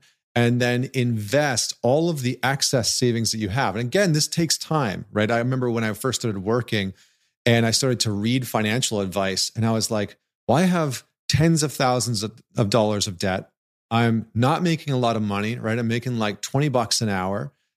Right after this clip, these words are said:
How the hell am I supposed to pay off my debt and eat and pay my rent and pay my car insurance and pay for gas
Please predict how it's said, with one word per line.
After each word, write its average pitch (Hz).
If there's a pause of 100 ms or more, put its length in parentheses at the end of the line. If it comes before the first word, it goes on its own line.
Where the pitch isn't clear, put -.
How 156
the 185
hell 170
am 160
I 143
supposed 135
to -
pay 143
off 139
my 123
debt 113 (120)
and 143
eat 131 (180)
and 135
pay 147
my 143
rent 120
and 123
pay 147
my 143
car 120
insurance 120
and 107
pay 135
for 135
gas 113